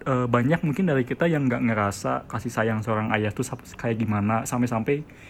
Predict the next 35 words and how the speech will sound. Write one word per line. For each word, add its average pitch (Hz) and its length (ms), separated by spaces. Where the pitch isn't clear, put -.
eh, 117 280
dia 135 360
gitu 123 320
pengen 127 680
ngerasain 120 480
itu 120 220
meski 143 240
sama 120 280
atasannya 117 480
gitu. 104 160
Tapi 175 340
di 147 120
akhir 135 240
justru 185 320
dia 156 160
yang 180 140
kecewa 127 340
sendiri 143 400
gitu 113 200
karena 113 340
ada 113 120
suatu 110 300
kejadian 113 480
yang, 113 200
"Lah 107 120
kok - 160
lu 202 140
malah 139 260
jadi 117 400
suka 120 300
sama 107 160
gue 104 240
sih?" 185 180
kayak 107 240
gitu, 123 140